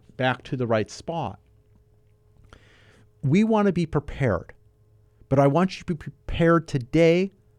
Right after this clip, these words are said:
tomorrow, and the future. And I want your future brighter than it is today. And relieving you from those obligations, uh,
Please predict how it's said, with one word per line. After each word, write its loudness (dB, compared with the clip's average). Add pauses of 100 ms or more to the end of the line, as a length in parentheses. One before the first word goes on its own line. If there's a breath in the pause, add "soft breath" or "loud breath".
(160)
tomorrow, 0 (200)
and 0
the -2
future. -4 (460)
And -2
I 2
want 0
your 0
future -4
brighter 2
than 0
it -2
is -4
today. -8 (800)
And -4 (180)
relieving 0
you -2
from -4
those -2
obligations, -4 (180)
uh, -4